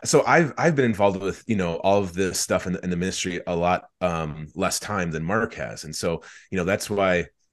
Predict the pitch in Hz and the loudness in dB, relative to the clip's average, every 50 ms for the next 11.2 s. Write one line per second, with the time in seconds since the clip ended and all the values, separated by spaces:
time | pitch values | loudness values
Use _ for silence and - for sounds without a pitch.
0 | _ _ - 95 92 90 85 85 82 78 80 _ - 92 101 104 104 - - 107 | _ _ -6 -4 -4 -2 -2 -4 -6 -8 -10 _ -6 -4 -2 -2 -2 -2 -2 -2
1 | 117 117 - 104 92 90 87 82 82 82 - - 123 117 101 85 80 95 95 90 | -2 -2 -2 -2 -2 0 0 -2 -4 -4 -4 -4 -4 -4 -4 -4 -4 -4 -4 -4
2 | 85 - - 95 87 82 76 73 87 85 78 - 92 - - 90 85 - - 90 | -4 -4 -2 -2 -2 -2 -4 -4 -4 -4 -2 -4 -6 -6 -6 -10 -10 -8 -6 -6
3 | 80 - - 80 80 78 78 71 71 - _ _ _ - 98 92 104 104 95 - | -6 -6 -6 -8 -6 -6 -8 -8 -10 -14 _ _ _ -16 -10 -4 -2 -2 -2 -4
4 | - - 92 - - 64 58 - - _ _ - - - _ - - 90 87 85 | -4 -8 -8 -8 -8 -12 -12 -14 -16 _ _ -20 -20 -20 _ -8 -6 -4 -4 -2
5 | 85 85 82 - - - 143 143 - 123 104 95 92 87 85 85 82 - - - | -4 -6 -6 -6 0 0 0 2 2 0 0 2 2 2 0 0 -4 -8 -16 -20
6 | - _ _ _ - 85 87 82 80 78 76 73 67 - - _ - - 107 101 | -20 _ _ _ -4 -2 0 0 0 0 -2 -4 -6 -8 -14 _ -6 -4 -2 -2
7 | 90 - 107 113 120 117 113 - 113 95 85 87 90 92 98 98 95 107 110 104 | 0 0 0 0 0 0 -2 -2 -4 -2 0 0 0 0 0 -2 -4 -8 -12 -14
8 | _ _ - 82 82 82 82 80 80 80 85 - 87 87 87 87 87 82 78 76 | _ _ -8 -6 -6 -4 -4 -6 -8 -8 -6 -4 -4 -2 -2 -2 -4 -4 -4 -6
9 | 85 104 117 143 170 185 - - - - _ _ - 98 104 101 - - 104 101 | -6 -4 -4 -6 -6 -6 -10 -12 -14 -14 _ _ -4 -2 0 0 0 -2 -2 -2
10 | 104 101 - 107 104 104 95 - - 104 101 107 107 107 107 - - 107 110 110 | -2 -4 -4 -2 -4 -4 -4 -2 -2 -2 0 0 0 -2 -4 -4 -4 -2 -2 -2
11 | 127 143 147 | -2 -4 -8